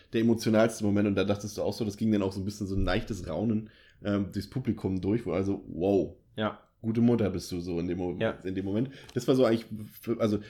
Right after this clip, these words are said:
Speaker 1: gleichzeitig der krasseste Moment, aber gleichzeitig auch so mein Highlight-Moment des Films, weil da waren die
Speaker 2: Ja.
Speaker 1: beiden Schauspielerinnen dann auch wirklich so, das hab ich denen abgekauft.
Speaker 2: Ja, das, das ist halt das Ding und, ähm, er ist halt, also tatsächlich dafür, also das Problem ist halt,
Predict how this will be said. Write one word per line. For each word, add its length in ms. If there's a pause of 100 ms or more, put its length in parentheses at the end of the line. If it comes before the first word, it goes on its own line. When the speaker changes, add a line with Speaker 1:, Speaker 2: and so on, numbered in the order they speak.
(260)
Speaker 1:
gleichzeitig 360
der 140
krasseste 440
Moment, 260
aber 80
gleichzeitig 260
auch 80
so 120
mein 200
Highlight-Moment 500
des 120
Films, 340
weil 80
da 140
waren 160
die 160 (320)
Speaker 2:
Ja. 120 (140)
Speaker 1:
beiden 240
Schauspielerinnen 540
dann 120
auch 140
wirklich 220
so, 420 (380)
das 140
hab 80
ich 40
denen 140
abgekauft. 580 (180)
Speaker 2:
Ja, 120
das, 140
das 80
ist 160
halt 100
das 140
Ding 180
und, 280
ähm, 600
er 160
ist 160
halt, 320 (320)
also 180
tatsächlich 480 (160)
dafür, 240
also 180
das 200
Problem 340
ist 100
halt, 280